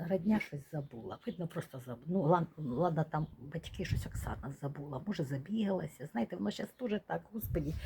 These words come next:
Я, чесно, якби бабушка не сказала, що, «Ал, а за-, післязавтра ж у Саші день рождения», я б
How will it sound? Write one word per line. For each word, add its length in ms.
Я, 180
чесно, 300
якби 200
бабушка 380
не 100
сказала, 460
що, 160
«Ал, 320
а 320
за-, 260
післязавтра 480
ж 60
у 40
Саші 300
день 200
рождения», 400
я 260
б 120